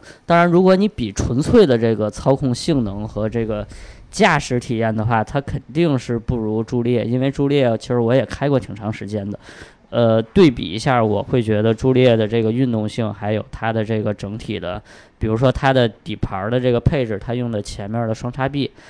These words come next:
然后三系是前面的这个麦弗逊的悬挂，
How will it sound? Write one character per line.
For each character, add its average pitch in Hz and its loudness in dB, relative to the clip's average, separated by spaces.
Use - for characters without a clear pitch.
然 110 -4
后 113 2
三 127 0
系 123 -2
是 107 -6
前 101 -12
面 120 0
的 104 -2
这 104 -4
个 101 -8
麦 113 -6
弗 123 -4
逊 147 -4
的 110 -4
悬 - -10
挂， - -8